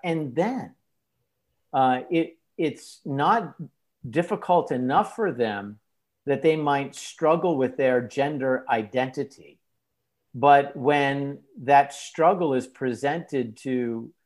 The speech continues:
a significant authority, at least in the public square, the non-biblically informed or directed public square, the predisposition of the public square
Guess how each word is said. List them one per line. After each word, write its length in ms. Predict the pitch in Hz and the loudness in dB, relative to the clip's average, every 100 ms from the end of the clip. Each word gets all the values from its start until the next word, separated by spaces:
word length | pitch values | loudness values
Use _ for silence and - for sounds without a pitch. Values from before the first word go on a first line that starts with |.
| _ 143 | _ -4
a 100 | 131 | -4
significant 1160 | - 147 139 131 143 156 190 180 - 160 151 - _ _ _ _ _ | -4 -4 -4 -4 -4 -4 -4 -6 -6 -6 -6 -12 _ _ _ _ _
authority, 840 | 131 123 180 262 175 113 - 80 _ _ _ _ _ _ _ _ _ | -4 -2 0 2 0 -6 -12 -20 _ _ _ _ _ _ _ _ _
at 240 | 147 156 156 | 0 2 2
least 420 | 208 226 - _ - | 0 0 -6 _ -6
in 360 | 170 160 156 | -4 -4 -4
the 140 | 139 135 | -4 -4
public 440 | - 196 175 165 | 0 0 2 -2
square, 580 | - - - 147 202 151 | -4 -12 -2 0 2 0
the 120 | 120 | 0
non-biblically 1300 | 123 123 139 170 196 196 131 151 156 165 160 160 156 | -2 -2 -2 -2 -2 -4 0 2 2 0 -4 -4 -4
informed 720 | 139 127 - 180 175 180 170 | -6 -8 -8 0 2 2 0
or 200 | 143 143 | 0 0
directed 640 | 127 127 135 160 - 127 - | 0 -2 -2 -2 -4 -10 -6
public 380 | 190 170 143 - | -4 -2 -4 -8
square, 640 | - 160 180 175 104 107 _ _ _ 147 | -10 -2 0 0 -4 -8 _ _ _ 0
the 100 | 151 | 0
predisposition 1080 | - 240 240 226 - 170 143 226 226 190 | 4 4 4 2 2 0 4 4 4 -2
of 140 | 165 143 | -2 0
the 100 | 147 | -2
public 460 | - 202 175 170 | 2 2 2 -4
square 760 | - - 165 180 220 139 123 | -6 -14 -4 0 2 2 0